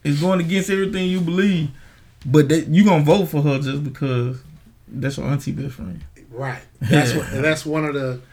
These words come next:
Speaker 2: negative things that we're trying to get, uh, steer you away from,
Speaker 1: Mm-hmm.
Speaker 2: is so in th-, so that you can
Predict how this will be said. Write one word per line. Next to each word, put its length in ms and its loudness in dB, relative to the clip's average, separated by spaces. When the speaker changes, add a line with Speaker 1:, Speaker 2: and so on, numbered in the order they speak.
Speaker 2:
negative 480 -2
things 360 -4
that 160 -6
we're 200 -4
trying 320 -8
to 80 -14
get, 260 -16
uh, 200 -18
steer 320 -10
you 240 -6
away 220 -8
from, 420 -10
Speaker 1:
Mm-hmm. 180 -2
Speaker 2:
is 220 -4
so 260 -8
in 160 -8
th-, 140 -12
so 200 -8
that 300 -10
you 400 -4
can 440 -8